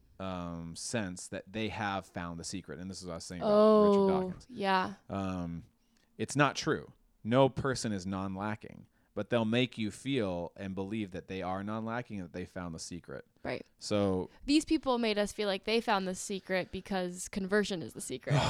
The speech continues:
Speaker 1: <sighs> Maybe they did. Maybe they're
Speaker 2: <laughs>
Speaker 1: doing it. <laughs> Um, so they said the key to true conversion is to understand and appreciate that the master doesn't know anything.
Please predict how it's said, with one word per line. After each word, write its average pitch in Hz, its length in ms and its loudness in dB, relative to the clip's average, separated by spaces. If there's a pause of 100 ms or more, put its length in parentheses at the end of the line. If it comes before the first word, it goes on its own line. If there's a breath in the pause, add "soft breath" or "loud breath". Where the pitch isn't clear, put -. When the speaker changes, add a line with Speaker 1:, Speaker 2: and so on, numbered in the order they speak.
Speaker 1:
<sighs> - 200 -4
Maybe 135 260 4
they 151 140 6
did. 156 240 10
Maybe 147 240 12
they're 156 120 12
Speaker 2:
<laughs> 127 80 6
Speaker 1:
doing 165 300 12
it. 359 600 12
<laughs> - 40 -16 (280 loud breath)
Um, 113 520 8 (440 loud breath)
so 120 460 12 (320)
they 113 140 6
said 110 260 4
the 107 80 4
key 151 280 0
to 113 260 6 (180)
true 135 220 2
conversion 101 580 2
is 78 140 -4
to - 120 -4
understand 107 480 -2
and 92 80 -2
appreciate 95 540 -4
that 90 140 -12
the 92 80 -6
master 95 560 -4
doesn't 87 360 -6
know 82 140 -8
anything. - 600 -14